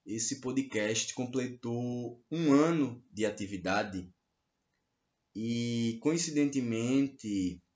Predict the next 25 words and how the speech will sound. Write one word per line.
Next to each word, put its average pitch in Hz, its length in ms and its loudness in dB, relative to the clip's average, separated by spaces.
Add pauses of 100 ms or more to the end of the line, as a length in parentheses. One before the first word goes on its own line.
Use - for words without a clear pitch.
(280)
eu 110 120 2
havia 120 320 4
parado 113 600 2
no 120 400 -2
vigésimo 123 680 0
nono 110 540 -2 (140)
episódio, 85 680 -6 (160)
o 90 60 -8
episódio 95 440 -8
de 101 100 -10
número 101 320 -4
vinte 110 200 -10
e 110 40 -6
nove. 92 280 -10 (1600)
Então, 135 960 4
eu 120 160 -2
tive 135 240 6
a 143 40 8
ideia 120 300 4
de 131 80 -2
fazer 123 380 0
um 127 80 0
especial 113 1120 0 (480)
pra 98 880 0
comemorar 104 720 0